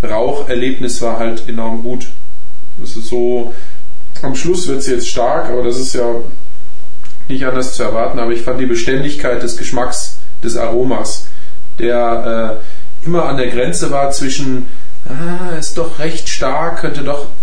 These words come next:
sehr scharf werden", aber ist es nicht. Diese Milde im Hintergrund, die du als Süße beschreibst,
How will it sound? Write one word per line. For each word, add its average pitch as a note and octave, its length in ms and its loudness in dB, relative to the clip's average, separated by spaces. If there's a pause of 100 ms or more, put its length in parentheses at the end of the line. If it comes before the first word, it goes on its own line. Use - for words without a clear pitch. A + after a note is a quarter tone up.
sehr - 460 0
scharf C3 460 -2
werden", D#3+ 360 -2
aber C#3+ 180 -2
ist G3 120 -4
es - 180 -4
nicht. - 280 0 (120)
Diese C3 320 0
Milde E3 340 -2
im B2 280 -2
Hintergrund, B2+ 440 0
die C3 60 0
du C#3 140 0
als A#2+ 160 -2
Süße F3 240 0
beschreibst, C3 640 -2